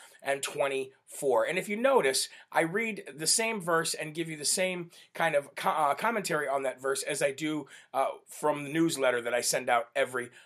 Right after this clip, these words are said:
morning, okay? And I'll talk to you about that newsletter in a second here. But the verse of the day is from Colossians three twenty-three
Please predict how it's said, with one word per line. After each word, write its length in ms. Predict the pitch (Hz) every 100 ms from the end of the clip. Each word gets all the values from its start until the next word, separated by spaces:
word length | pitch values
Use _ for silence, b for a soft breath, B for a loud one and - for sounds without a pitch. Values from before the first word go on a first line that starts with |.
| b
morning, 460 | 127 151 135 98 - _ -
okay? 340 | 120 139 143 - 143
And 80 |
I'll 100 | 151
talk 240 | - 233 226
to 60 |
you 60 | 190
about 180 | 160 151
that 160 | 143
newsletter 420 | 151 160 143 127 120
in 80 |
a 40 | 107
second 320 | 131 123 -
here. 180 | 90 - b b b b b
But 320 | 156 127 - -
the 80 | 135
verse 240 | 131 196 202
of 60 |
the 80 | 190
day 160 | 160 156
is 80 |
from 140 | - 123
Colossians 560 | 139 143 147 151 139
three 400 | - 185 185 175 - _
twenty-three 580 | - 202 196 147 135 135